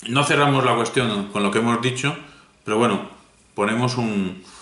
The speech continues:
un toque de razonamiento para que le pueda servir, para que sigamos interactuando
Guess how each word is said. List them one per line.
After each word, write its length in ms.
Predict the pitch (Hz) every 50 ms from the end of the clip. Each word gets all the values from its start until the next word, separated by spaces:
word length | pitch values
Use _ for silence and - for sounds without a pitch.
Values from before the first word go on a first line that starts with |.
| - - - - - _ _ _ -
un 160 | 123 117 117
toque 220 | 135 127 123 127
de 100 | 117 110
razonamiento 920 | 107 107 107 - 117 110 110 107 113 117 120 117 117 127 135 170 - - - - _ _ _ _ _ _
para 260 | - 92 92 87 87
que 120 | 85 92 90
le 100 | 90 85
pueda 240 | 85 98 98 101 101
servir, 640 | - 110 101 95 98 104 110 - - - - - _ _ _ _ _
para 160 | 90 87 85
que 80 | 90 87
sigamos 420 | - 95 85 90 92 95 92 -
interactuando 880 | 104 92 85 90 87 85 85 - 92 92 92 92 98 104 - - -